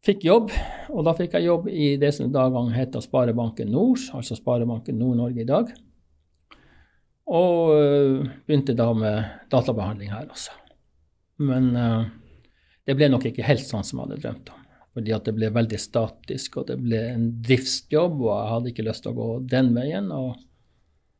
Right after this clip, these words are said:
og, eh, så jeg ble vel, eh, sånn at jeg søkte igjen på skole, og da fikk jeg meg en utdanning innenfor, eh, økonomiadministrasjon,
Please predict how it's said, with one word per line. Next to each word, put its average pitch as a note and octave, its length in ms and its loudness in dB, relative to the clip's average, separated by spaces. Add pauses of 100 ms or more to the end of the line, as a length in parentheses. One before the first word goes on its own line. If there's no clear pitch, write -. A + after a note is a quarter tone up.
(960)
og, A#2 340 4
eh, A#2+ 500 0 (880)
så C3+ 220 0
jeg C#3+ 340 0 (240)
ble D3 180 6 (100)
vel, B2+ 340 4
eh, B2 420 0 (680)
sånn F3 180 0
at E3 100 -4
jeg C3 140 0
søkte C3+ 280 0
igjen A#2 260 2
på A#2 340 0
skole, D3 360 -2
og E3+ 180 -2
da C3 160 -4
fikk B2+ 320 -4
jeg B2 100 -2
meg A#2+ 220 -2
en A#2+ 100 -4
utdanning A#2+ 380 -4
innenfor, C#3 420 -4
eh, - 260 -8
økonomiadministrasjon, A#2+ 1040 -2